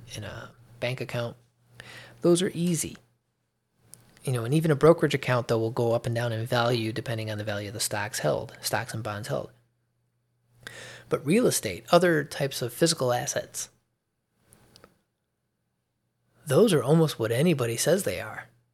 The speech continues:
You know, eh, there's, there, there's a range. So you could say a house, you know, a house in a neighborhood, say, you know, it's worth half a million dollars. But if somebody wants to come in and suddenly buy it for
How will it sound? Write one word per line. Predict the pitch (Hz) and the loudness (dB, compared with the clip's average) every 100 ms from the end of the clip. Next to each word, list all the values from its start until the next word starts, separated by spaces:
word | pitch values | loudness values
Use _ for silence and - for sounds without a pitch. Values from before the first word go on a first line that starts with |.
| _ _ _ _ - | _ _ _ _ -2
You | |
know, | 98 135 | 0 2
eh, | 302 | 2
there's, | 269 311 285 262 208 - - - - | 2 2 2 0 -2 -4 -6 -12 -12
there, | - 240 247 262 | -10 -4 -2 0
there's | 247 240 | 4 6
a | 208 | 6
range. | 120 107 104 123 185 - _ - - | 4 2 0 0 -2 -2 _ -20 -12
So | - | -4
you | 196 | -2
could | - 277 | 0 2
say | 202 | 2
a | |
house, | - 110 127 - 151 | 2 0 0 -2 -4
you | |
know, | 113 139 - | -4 -4 -6
a | 123 | -6
house | - 143 - | -4 -4 -2
in | 127 | -4
a | |
neighborhood, | 123 117 120 127 143 160 | -2 -2 -2 -2 -2 -2
say, | - 120 196 | -2 0 -2
you | 190 | -2
know, | 113 131 | -4 -4
it's | 147 - - - - | -6 -8 -8 -10 -4
worth | 113 - | -4 -2
half | 123 120 | -4 -2
a | 127 | -2
million | 120 113 113 | -4 -4 -2
dollars. | 110 120 160 - - _ _ _ _ _ _ _ _ _ - - _ _ _ _ - | 0 2 0 0 -10 _ _ _ _ _ _ _ _ _ -20 -20 _ _ _ _ -2
But | 131 | -2
if | 123 | 2
somebody | 180 180 | 2 4
wants | 170 156 | 4 4
to | 156 | 2
come | - 151 170 | 0 4 6
in | 196 | 6
and | 143 127 | 4 2
suddenly | 143 139 139 | 0 0 0
buy | 123 127 135 | 0 2 2
it | 127 | 2
for | - 135 127 120 113 | -2 0 0 0 -4